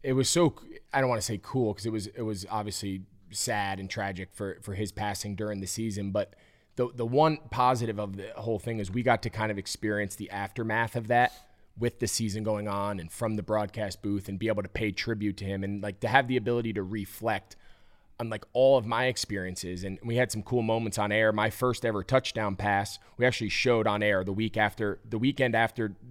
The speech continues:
Madden had passed. All the broadcast teams were doing a lot of tributes and, and recognizing his contributions to not only Fox, but just around the, the league. And my production crew surprised me. I didn't know they were doing it. It, coming out of a break,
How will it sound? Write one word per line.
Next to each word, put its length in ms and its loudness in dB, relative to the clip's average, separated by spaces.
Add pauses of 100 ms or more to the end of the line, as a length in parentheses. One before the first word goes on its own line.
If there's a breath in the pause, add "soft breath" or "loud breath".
(200)
Madden 300 0
had 180 -4
passed. 480 2 (560 soft breath)
All 200 8
the 100 -2
broadcast 520 2
teams 220 -4
were 60 -2
doing 180 -2
a 60 0
lot 160 0
of 80 -8
tributes 560 -4
and, 160 -4
and 200 -6
recognizing 680 -6
his 360 -4
contributions 720 -6
to 80 -4
not 160 2
only 220 -2
Fox, 400 6
but 100 -10
just 220 -6 (100)
around 380 -2
the, 200 -6
the 120 -8
league. 340 -2 (680 soft breath)
And 300 0 (140)
my 160 0
production 420 2
crew 160 0
surprised 560 6
me. 80 -2
I 60 2
didn't 140 0
know 120 4
they 80 2
were 100 0
doing 280 4
it. 200 -2 (520 soft breath)
It, 160 -10
coming 240 6
out 120 8
of 80 0
a 60 -4
break, 540 6